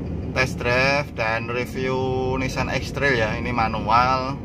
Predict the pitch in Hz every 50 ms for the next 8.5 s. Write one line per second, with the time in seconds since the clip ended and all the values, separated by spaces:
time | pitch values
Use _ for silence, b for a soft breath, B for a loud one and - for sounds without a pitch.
0 | - - - - - 117 107 107 107 113 117 - 117 107 104 113 107 110 110 101
1 | 110 110 107 104 107 117 127 135 - - - - - - B B B B B B
2 | B B B B B B B B B - - - 104 104 104 101 101 101 101 101
3 | 101 104 107 92 92 107 107 - 110 107 107 107 104 - 117 117 123 127 131 131
4 | 131 131 135 135 135 131 135 135 135 135 135 135 - - - - - - - -
5 | - - - - - - - - - - - 101 101 101 95 98 98 92 - 95
6 | - 117 - - 117 107 95 113 113 110 104 - 131 127 120 117 110 113 120 120
7 | 117 110 113 110 110 107 101 101 98 110 110 110 107 - 110 110 107 - - 110
8 | 107 113 117 110 - - 120 113 113 110